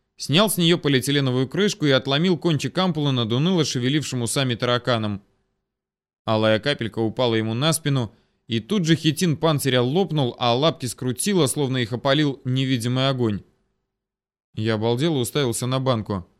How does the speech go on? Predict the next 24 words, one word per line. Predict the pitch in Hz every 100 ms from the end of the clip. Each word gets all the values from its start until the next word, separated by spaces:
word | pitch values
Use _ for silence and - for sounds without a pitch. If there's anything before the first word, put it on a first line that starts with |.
| _ _ _ _ _ _ _ _ _ -
"Это | 104
еще | 117 107 123
что | - 117
такое?" | 127 120 127 104 90 _ _ _ _ _ _ _ _ _ _ _
"Всего | - - 143 196
лишь | 262 202
доза | 185 220 233
куража". | 233 233 196 131 127 113 101 - _ _ _ _ _
Как | 123 104
ни | 120
в |
чем | 117 190
не | 147
бывало, | 127 160 185
Кирилл | 131 123 147 156
накрыл | 123 139 127
банку | 117 120 113 113
крышкой | 139 175 - 131
и |
убрал | 113 110 143
ее | 123 113
к |
мусорному | 127 120 117 120 120
ведру. | 117 127 120 101